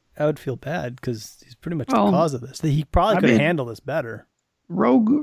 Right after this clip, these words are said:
Speaker 2: Rogue eventually emerges from the debris, and the first thing she thinks to herself is, "Where's the driver? Oh, he's okay. Not even scratched, looks like."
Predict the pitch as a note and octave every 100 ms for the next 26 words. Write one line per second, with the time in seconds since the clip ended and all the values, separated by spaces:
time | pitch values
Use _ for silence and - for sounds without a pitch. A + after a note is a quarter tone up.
0 | C#4 G3+ A3+ A#3 G#3 E3+ - E3+ E3 D3
1 | C3 D3 D#3 C#3+ C3 - C#3+ B2 A2+ A#2
2 | A2+ C#3+ C#3 A#2 A#2+ A2+ A2+ D3 C3 -
3 | C3+ B2 - A2+ B2+ A2+ A2+ A2 A#2+ A2
4 | G#2+ G#2+ C3 C3 A#2 A2+ G#2+ B2 B2+ A#2
5 | G#2+ G#2+ _ _ _ - C3+ B2 C3+ B2+
6 | A2+ C#3 B2 A2+ A2+ B2+ A#2 A2+ - C#3
7 | B2 B2 A2+ - A2 G#2